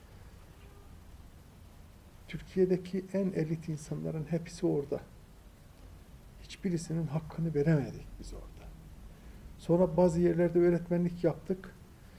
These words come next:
Yetenek alanımızın dışına çıktık. Yani bazı işler var ki her insan yapar. Hani ortak işlerdir bunlar.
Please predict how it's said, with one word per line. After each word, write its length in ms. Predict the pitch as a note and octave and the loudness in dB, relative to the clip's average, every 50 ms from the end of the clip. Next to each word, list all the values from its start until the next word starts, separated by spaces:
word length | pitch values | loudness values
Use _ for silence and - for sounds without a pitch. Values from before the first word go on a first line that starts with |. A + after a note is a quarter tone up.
| - - - - | -20 -20 -6 -2
Yetenek 500 | D#3 D#3 D#3+ - E3 E3+ F#3+ F#3+ F#3 F3 - | 0 0 0 2 2 4 4 4 2 0 0
alanımızın 680 | D#3+ D#3+ D#3 D#3+ D#3+ D#3+ D#3+ E3 D#3+ D#3 F#3+ F#3+ F#3 - | 2 4 4 4 4 4 4 2 2 2 0 0 -2 -2
dışına 360 | - - - D#3 D#3 E3+ D#3+ E3 | -6 -6 -2 0 2 2 2 0
çıktık. 580 | - - - - - - - - - - - - - - - - - - - - - - - - - - - - - - - - - - - - - - | -4 -8 -10 -10 -12 -14 -16 -14 -16 -18 -20 -20 -20 -20 -20 -20 -20 -20 -20 -20 -20 -20 -20 -20 -20 -20 -20 -20 -20 -20 -20 -20 -20 -20 -20 -20 -10 -6
Yani 200 | C#3 B2 A2+ A#2+ A#2+ A#2+ - | -4 -4 -4 -4 -8 -6 -4
bazı 220 | D3 C#3+ C#3+ - D3+ | -4 -2 -2 -4 -6
işler 380 | D3 - - - D3+ C#3+ C3 | -8 -6 -4 -2 -2 0 2
var 260 | C3 E3+ F3 E3+ - | 4 4 4 2 0
ki 160 | - - C3 - - - - - - - - - - | -6 -10 -10 -10 -12 -16 -20 -20 -20 -20 -20 -8 -4
her 140 | - F3 D#3+ | -2 0 0
insan 360 | D3+ C3 B2+ - - C3 C3+ - - | 0 -2 -4 -6 -6 -6 -6 -6 -8
yapar. 500 | A#2 - - C3+ A#2 - - - - - - - - - - - - - - - - - - - - - - - - - - - - | -8 -6 -6 -6 -6 -6 -8 -14 -18 -20 -20 -20 -20 -18 -18 -18 -18 -18 -18 -18 -18 -18 -18 -18 -18 -18 -18 -18 -18 -18 -18 -12 -8
Hani 120 | D#3 D3+ D#3 | -6 -4 0
ortak 420 | - E3+ E3 E3 - F3 E3+ - | 2 2 2 2 2 0 0 0
işlerdir 600 | F3 - - - - - - - - - - - E3 | -4 -12 -12 -10 -8 -8 -8 -8 -8 -10 -12 -12 -12
bunlar. 380 | - - - - - - - | -14 -14 -14 -14 -14 -16 -16